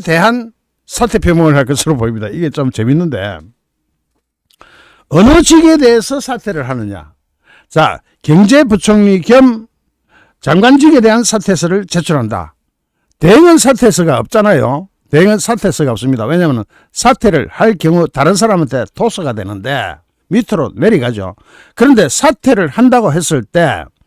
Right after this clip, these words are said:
보통 사표를 내도 대통령이 수리하지 않으면 그냥 계속 근무를 합니다.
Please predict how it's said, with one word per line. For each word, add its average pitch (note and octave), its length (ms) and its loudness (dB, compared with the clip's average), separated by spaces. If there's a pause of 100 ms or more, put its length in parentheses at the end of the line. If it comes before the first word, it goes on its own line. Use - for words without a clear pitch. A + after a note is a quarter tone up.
(400)
보통 C4 520 2 (1000)
사표를 A#3 640 -2
내도 C3 480 0 (120)
대통령이 A#3 540 4
수리하지 G#3 720 0
않으면 C#3 560 0 (480)
그냥 A#3 300 2
계속 F3+ 300 -2
근무를 B3+ 380 0
합니다. A#2+ 420 -4